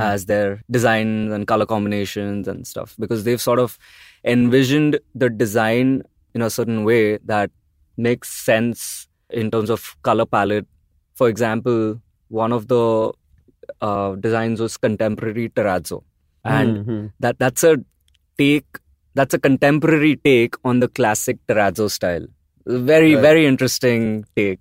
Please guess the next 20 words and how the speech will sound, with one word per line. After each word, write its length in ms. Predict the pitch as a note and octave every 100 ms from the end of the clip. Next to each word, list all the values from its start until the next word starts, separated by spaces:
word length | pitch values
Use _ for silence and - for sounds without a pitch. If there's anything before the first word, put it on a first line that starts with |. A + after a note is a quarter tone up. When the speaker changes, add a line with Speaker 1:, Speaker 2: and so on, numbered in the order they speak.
| _
Speaker 1:
I 80 | -
think 200 | A#2 B2+
that 60 | A#2+
was 140 | A#2+
one 140 | A#2 A#2
of 80 | A2
the 60 |
most 260 | A2+ G#2+ -
liked 260 | G2 G2+
ones 180 | G#2+ G#2
in 100 | G2+
the 80 | G2+
series. 400 | F#2+ F#2+ F#2+ - _ -
Speaker 2:
Hmm. 360 | C3 A#2+ G#2+ F#2+ - _ _ _ _ -
Speaker 1:
Now, 340 | C#3 D3 D3 _ _ -
the 160 | B2
color 260 | - C3+ D#3
palette 400 | - E3 D#3+ -
for 120 | -
that, 360 | F#2+ B2 G#2+